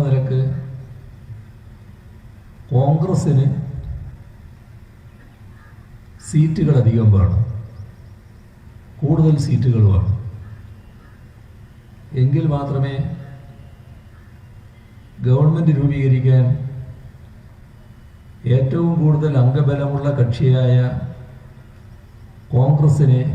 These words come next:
രാഷ്ട്രപതിക്ക് വിളിക്കാൻ കഴിയും. അപ്പോ കേരളത്തിൽ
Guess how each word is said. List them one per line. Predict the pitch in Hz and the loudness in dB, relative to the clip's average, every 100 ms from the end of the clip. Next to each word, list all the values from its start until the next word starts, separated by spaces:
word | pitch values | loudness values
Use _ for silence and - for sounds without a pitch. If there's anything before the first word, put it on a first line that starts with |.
| - - - - - - - - - - - - - - - - | -6 -10 -16 -18 -20 -20 -20 -20 -20 -20 -20 -20 -20 -20 -12 0
രാഷ്ട്രപതിക്ക് | 123 123 - 156 131 123 127 | 2 2 0 0 2 2 2
വിളിക്കാൻ | 110 107 120 110 107 | 4 4 4 4 4
കഴിയും. | 95 - - - - - - - - - - - - - - - - - - - - - - - - - - - - - - - - 107 | 2 0 -4 -12 -14 -16 -18 -20 -20 -20 -20 -20 -20 -20 -20 -20 -20 -20 -20 -20 -20 -20 -20 -20 -20 -20 -20 -20 -20 -20 -20 -18 -4 0
അപ്പോ | - 135 135 - - - - - - - - - - - - - - - - - - - - - - - - - - - - - 127 | 2 2 -2 -4 -8 -12 -16 -18 -20 -20 -20 -20 -20 -20 -20 -20 -20 -20 -20 -20 -20 -20 -20 -20 -20 -20 -20 -20 -20 -20 -20 -6 0
കേരളത്തിൽ | 120 151 156 185 | 2 2 0 0